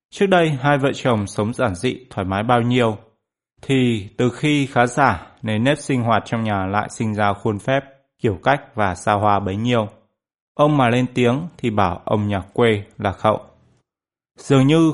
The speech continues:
đã không có dịp thổ lộ nỗi lòng với ai. Hôm nay tình cờ bị bọn trẻ khơi trúng mạch, ông miên man dốc bầu tâm sự. Có vẻ như đây là cơ hội để ông tỉ tê với chính mình hơn là để giãi bày với những người bạn nhỏ đang ngồi trước mặt kia.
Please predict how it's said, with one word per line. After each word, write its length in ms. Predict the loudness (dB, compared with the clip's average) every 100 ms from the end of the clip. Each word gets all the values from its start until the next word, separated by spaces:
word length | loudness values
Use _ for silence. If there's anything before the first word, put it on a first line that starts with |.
| -2 -2
đã 140 | 0 0
không 400 | 2 2 0 2
có 360 | 4 4 2
dịp 260 | 0 -2 -2
thổ 280 | -2 -2 -2
lộ 260 | -2 -2 -2 -10 -14 -4
nỗi 200 | -2 2
lòng 260 | 2 2
với 160 | -2 0
ai. 320 | 2 2 0 -8 _ _ _ -2
Hôm 140 | 2
nay 240 | 4 2 2
tình 200 | 0 0
cờ 280 | 2 2 2
bị 220 | -2 -6 -10 _ _ -2
bọn 200 | -2 -2
trẻ 340 | 0 2 2
khơi 240 | -2 -2 -2
trúng 260 | -2 0
mạch, 160 | 0 0 -8 _
ông 280 | -4 -2 -2
miên 200 | -2 0
man 280 | 0 0 -2
dốc 220 | -4 0
bầu 240 | 2 0 0
tâm 160 | -4 -2
sự. 340 | -2 -4 -6 _ _ _ _ _ -2
Có 120 | 0
vẻ 300 | 2 2 2
như 100 | 0
đây 160 | 2 2
là 120 | 2
cơ 240 | 0 0 2
hội 280 | 2 0
để 140 | -2 -2
ông 300 | 0 0 -2
tỉ 240 | -2 -4
tê 360 | 0 2 2 0
với 180 | -2 -2
chính 300 | -2 -2 0
mình 240 | 0 -2 -4
hơn 180 | -4 -2
là 100 | -2
để 140 | -4
giãi 300 | -6 -6 0
bày 260 | 2 2 0
với 200 | -4 -4
những 280 | -4 -4
người 200 | 0 0
bạn 240 | 0 -2 -2
nhỏ 260 | -2 -4 -6
đang 220 | -4 -2
ngồi 140 | -4 -4
trước 160 | -4
mặt 240 | 0 0 -2
kia. 180 | -2